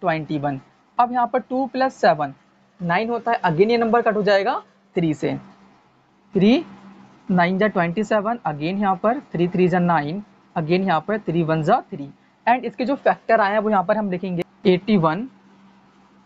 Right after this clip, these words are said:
three multiply three multiply three multiply three, ये इसके factor हैं। And यहाँ पर जो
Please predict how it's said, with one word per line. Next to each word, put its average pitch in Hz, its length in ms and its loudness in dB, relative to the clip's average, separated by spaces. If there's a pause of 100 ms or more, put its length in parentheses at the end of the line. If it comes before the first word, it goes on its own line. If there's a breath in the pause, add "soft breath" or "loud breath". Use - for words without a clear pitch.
(480)
three 196 180 -2
multiply 180 500 0 (160)
three 202 220 0
multiply 175 540 -2 (280)
three 190 280 -4
multiply 185 680 -2 (840)
three, 147 220 -2 (240)
ये 208 80 2
इसके 226 200 -2
factor 220 440 -4
हैं। 220 140 -6 (320 soft breath)
And 262 260 2
यहाँ 247 320 2
पर 262 100 0
जो 269 160 -6